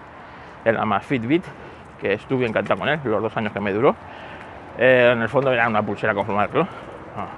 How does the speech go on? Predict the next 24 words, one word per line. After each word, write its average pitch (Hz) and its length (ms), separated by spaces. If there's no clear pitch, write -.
nos 113 140
vayamos 101 320
a 101 40
volver 101 220
locos. 175 300
Y, 135 500
y 131 280
es 160 80
lo 127 120
que - 60
busco 107 220
en 101 80
ese 87 120
aspecto. - 380
O - 80
sea 92 140
que, 98 100
eh, 107 40
no, 113 400
no 113 120
busco 110 260
más. 175 180
Así 104 380
que, 110 520